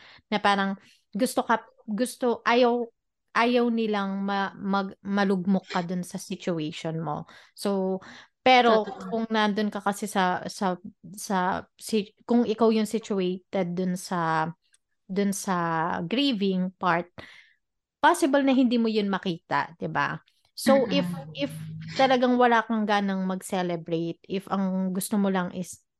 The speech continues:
Speaker 1: is, uh, to feel yung pain as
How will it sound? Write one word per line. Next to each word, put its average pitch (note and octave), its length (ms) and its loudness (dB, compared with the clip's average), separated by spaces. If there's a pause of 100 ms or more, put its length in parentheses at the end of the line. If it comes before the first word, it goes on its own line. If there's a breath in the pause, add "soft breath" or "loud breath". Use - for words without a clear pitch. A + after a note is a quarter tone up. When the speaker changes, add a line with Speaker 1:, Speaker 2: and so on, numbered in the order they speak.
(520)
Speaker 1:
is, A3+ 380 0
uh, G3+ 240 4
to - 80 -4
feel A#3 400 0
yung G3 340 -2
pain E3+ 540 0 (560 soft breath)
as - 180 -6